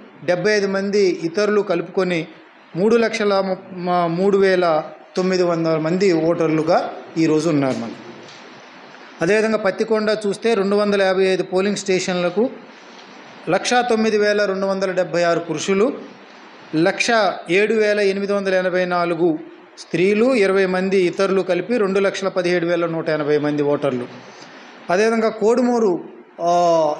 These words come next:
ఎస్సీ కాన్స్టిట్యుయెన్సీకి సంబంధించి రెండు వందల డెబ్బై ఐదు, ఆ, పోలింగ్ స్టేషన్స్ ఉండగా, లక్షా పదమూడు వేల ఎనిమిది వందల ఇరవై తొమ్మిది మంది పురుషులు,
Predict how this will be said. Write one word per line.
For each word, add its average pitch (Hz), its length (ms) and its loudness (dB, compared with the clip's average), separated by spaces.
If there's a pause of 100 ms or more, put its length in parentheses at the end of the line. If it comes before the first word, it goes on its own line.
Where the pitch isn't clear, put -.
ఎస్సీ 175 320 0
కాన్స్టిట్యుయెన్సీకి 190 880 -2
సంబంధించి 190 640 -2
రెండు 185 220 2
వందల 180 300 2
డెబ్బై 165 340 -2
ఐదు, 160 340 2 (600)
ఆ, 151 160 2
పోలింగ్ 185 340 0
స్టేషన్స్ 185 500 -2
ఉండగా, 175 320 0 (420)
లక్షా 185 280 0
పదమూడు 208 420 -2
వేల 202 200 2
ఎనిమిది 190 240 0
వందల 185 220 0
ఇరవై 175 260 2
తొమ్మిది 170 300 0
మంది 156 260 -2
పురుషులు, 202 500 0